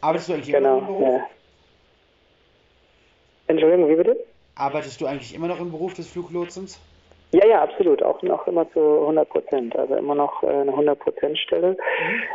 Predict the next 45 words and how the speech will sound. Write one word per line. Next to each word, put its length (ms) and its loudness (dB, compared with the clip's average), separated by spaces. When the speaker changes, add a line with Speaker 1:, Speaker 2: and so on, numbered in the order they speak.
Speaker 2:
Ähm, 1040 4
genau. 420 2
Und, 220 2
äh, 180 6
man 180 0
muss 160 2
dazu 320 -2
sagen, 240 2
dass 160 4
ich 100 -2
mit 220 2
dem 140 0
Schauspiel 480 0
ja 100 6
relativ 560 2
spät 400 2
angefangen 560 0
habe, 160 0
wenn 80 0
man 140 0
andere 280 2
Schauspieler 580 2
sich 200 0
anguckt. 420 -4
Und 120 0
es 100 -4
gab 220 -2
auch 80 -2
einige 420 2
in 180 -2
dem, 300 4
äh, 380 6
in 100 2
dem 400 2
Business, 380 4
die 480 6
gesagt 480 2
haben, 480 2
also 160 0
nicht 240 0
zu 60 0
mir 180 4
persönlich, 640 2
aber 180 4
das, 160 0